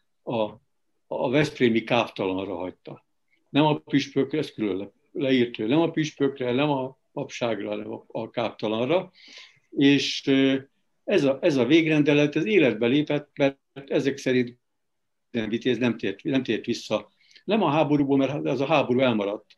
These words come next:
érdeklődés hiányában, hiszen a két sereg vonulgatott a,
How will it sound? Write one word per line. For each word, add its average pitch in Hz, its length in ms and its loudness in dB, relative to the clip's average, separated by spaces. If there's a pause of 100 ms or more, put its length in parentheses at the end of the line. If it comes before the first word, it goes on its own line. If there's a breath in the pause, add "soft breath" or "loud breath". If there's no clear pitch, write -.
(260 soft breath)
érdeklődés 117 720 0
hiányában, 123 720 0 (340 soft breath)
hiszen 135 540 0
a 139 160 -4
két 156 280 6
sereg 131 340 2
vonulgatott 120 680 4
a, 110 220 0